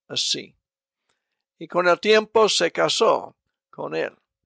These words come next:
¿Por qué dijo lo que dijo cuando se fijó en su Biblia? Ella sabía que si un chico leía su Biblia así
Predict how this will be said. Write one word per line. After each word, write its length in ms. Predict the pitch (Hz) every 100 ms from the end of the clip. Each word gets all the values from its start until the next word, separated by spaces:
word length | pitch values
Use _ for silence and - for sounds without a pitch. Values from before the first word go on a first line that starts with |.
| _ _ _ _ _ _ _
¿Por 260 | - 185 180
qué 380 | - 254 262 190
dijo 540 | 226 208 - 202 202
lo 200 | 180 170
que 220 | - 160
dijo 480 | 156 185 175 175 175
cuando 460 | - 151 156 147 143
se 260 | - 147
fijó 640 | - 151 143 - 196 143 156
en 160 | 165
su 180 | - 185
Biblia? 540 | 208 247 131 - _ _ _ _ _ _ _ _ _ _ -
Ella 320 | 190 240 247
sabía 640 | - 208 190 220 220 226
que 240 | 214 170 156
si 280 | - 156 165
un 200 | 202 175
chico 480 | - 180 - 160
leía 400 | 151 143 156 180
su 180 | - 160
Biblia 540 | 151 160 156 160 147 135
así 500 | - - - -